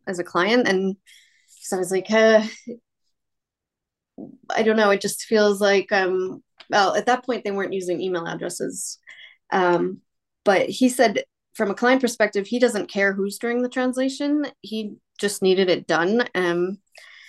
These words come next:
and if you have trust in the company you're working with, you'll trust that it's quality work. So now that I'm working,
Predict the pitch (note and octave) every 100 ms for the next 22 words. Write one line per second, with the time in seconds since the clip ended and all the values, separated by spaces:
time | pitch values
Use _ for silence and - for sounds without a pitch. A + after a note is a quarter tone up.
0 | - - _ _ _ _ _ _ G3+ G3
1 | G#3+ G3 G3 G#3+ G#3+ - A3 A3 G3 G3
2 | F3+ G3 G3+ G3 F#3 E3+ F3+ A3 A3 A3
3 | A3+ F#3 F3 E3+ - _ _ - - -
4 | - G3+ F#3+ - - G3+ G#3+ A3 A#3+ C#4+
5 | _ _ - - - _ - A3 G3+ -
6 | - _ _ _ - A3 C4 A#3+ G#3+ G3+
7 | G#3 G3+ G#3 G3+ -